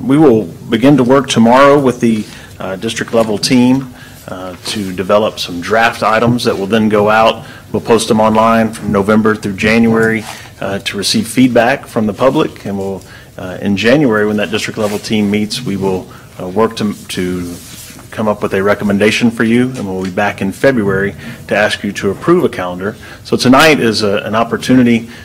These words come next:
for me just to share with you a few of the items that are, that are out there, and if you have any feedback that you'd like me to take back to the committee as we work through this, I'd be happy to do so. Um, the calendar is, uh, a little different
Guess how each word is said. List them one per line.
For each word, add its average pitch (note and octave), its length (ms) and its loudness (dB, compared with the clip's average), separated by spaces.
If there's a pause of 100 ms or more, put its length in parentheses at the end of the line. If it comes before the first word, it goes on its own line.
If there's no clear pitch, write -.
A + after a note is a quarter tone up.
(140)
for G#2+ 80 -8
me A2 100 0
just A2 220 -2
to G2+ 60 -8
share C3+ 280 2
with B2+ 160 0
you A#2+ 80 4
a G2+ 40 0
few C3 220 0
of A#2 80 0
the G#2 140 2
items A#2 340 0
that A2 120 0
are, G2+ 200 -6 (420)
that G#2+ 140 0
are G#2+ 80 2
out B2 200 2
there, C3 280 4
and G2+ 320 -4
if - 120 -12
you G#2+ 100 -4
have A2 120 0
any G2+ 140 -2
feedback B2 560 0
that - 180 -4
you'd G#2 80 -4
like G2+ 160 -2
me G#2 100 -6
to G2 120 -4 (220)
take G2+ 200 -4
back G#2 280 -2
to G#2 60 -6
the F#2+ 120 -6
committee G#2 360 0
as F#2+ 120 -4
we F#2+ 100 -4
work G2+ 220 -6
through C#3+ 180 0
this, A#2 300 2
I'd G2+ 120 -2
be G2 80 -8
happy G#2+ 300 -4
to G2 120 -8
do A#2+ 140 0
so. F#2 380 -6 (580)
Um, G#2 220 -6
the A2+ 120 0
calendar D#3+ 460 4
is, D3 460 4 (300)
uh, A2 400 -6
a - 80 -2
little C3+ 240 2
different C3 420 2